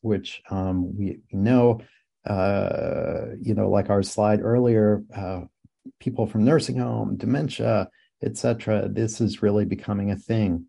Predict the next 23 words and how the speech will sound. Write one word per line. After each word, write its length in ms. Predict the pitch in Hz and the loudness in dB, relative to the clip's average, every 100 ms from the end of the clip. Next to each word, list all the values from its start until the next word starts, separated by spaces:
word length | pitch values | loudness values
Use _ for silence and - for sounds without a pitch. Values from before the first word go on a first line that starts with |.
| _ - | _ -6
in 220 | 101 98 | -2 -2
I 140 | 95 | -2
C 240 | 95 - 87 | -6 -6 -4
Us. 340 | 90 87 - - | -4 -6 -10 -10
And 340 | 107 107 107 110 | -6 -2 0 0
it's 240 | 117 - | 0 -2
really 200 | 147 143 | 2 4
hard 360 | 165 165 104 90 | 4 6 4 2
because, 480 | 104 110 107 107 - _ _ _ - | -2 -2 -4 -4 -10 _ _ _ -6
uh, 540 | 98 98 101 98 - - - - | -2 0 2 2 0 -4 -8 -4
older 300 | 120 120 117 | 0 4 4
adults 400 | 107 110 110 104 | 4 4 2 2
often 380 | 104 104 107 101 | 0 0 -4 -4
fare 240 | - 101 | -4 -2
worse 440 | 98 98 87 - | 2 2 0 -4
than 260 | - 107 98 | -6 0 0
younger 300 | 98 98 92 | 2 0 -2
folks 420 | - 87 85 - | -4 -4 -4 -4
in 100 | 92 | -6
terms 400 | 87 92 90 - | -4 -2 -2 -2
of 260 | 85 85 82 - | 0 0 -2 -4
their 180 | 90 | 0
outcomes. 640 | 113 135 - 123 113 107 | 2 2 0 0 0 0